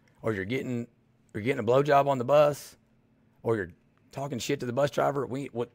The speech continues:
there's basically no consequences for that. And they wanna change the word ass-, the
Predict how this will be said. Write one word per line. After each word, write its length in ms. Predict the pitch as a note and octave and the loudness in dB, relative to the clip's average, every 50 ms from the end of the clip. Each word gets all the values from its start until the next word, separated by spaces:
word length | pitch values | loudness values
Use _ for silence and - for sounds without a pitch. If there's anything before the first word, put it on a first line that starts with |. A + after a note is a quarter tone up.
| _ _ _ _ - | _ _ _ _ -14
there's 120 | A2+ G#2 | -12 -8
basically 320 | G2+ C3 C3 B2 - B2 G#2+ | -4 -4 -4 -2 -4 -4 -4
no 320 | G#2 G#2 G#2+ A2 A2+ A2 | -4 0 2 4 4 4
consequences 560 | G#2+ - A2 G2 F2 - - F2+ D#2 - D#2 | 4 2 0 -2 -2 -4 -8 -10 -10 -10 -14
for 120 | - - E2+ | -14 -14 -12
that. 240 | D#2 C#2+ B1+ - _ _ _ _ _ _ _ _ _ _ _ _ _ _ _ _ _ _ _ _ _ _ _ _ _ _ _ - | -12 -12 -14 -16 _ _ _ _ _ _ _ _ _ _ _ _ _ _ _ _ _ _ _ _ _ _ _ _ _ _ _ -6
And 180 | - C#3+ D3 D3 | -2 -2 0 0
they 60 | C#3 | 0
wanna 180 | C#3+ D3 C#3 A#2+ | 0 0 -2 -2
change 280 | - D3+ C#3 C#3 A#2+ | -2 -4 -4 -4 -4
the 80 | A#2+ A#2+ | -4 -4
word 160 | C3 C3 A#2+ | -2 -2 -4
ass-, 160 | A2+ - - _ - | -4 -8 -10 _ -4
the 160 | G#2 A#2 | -4 -4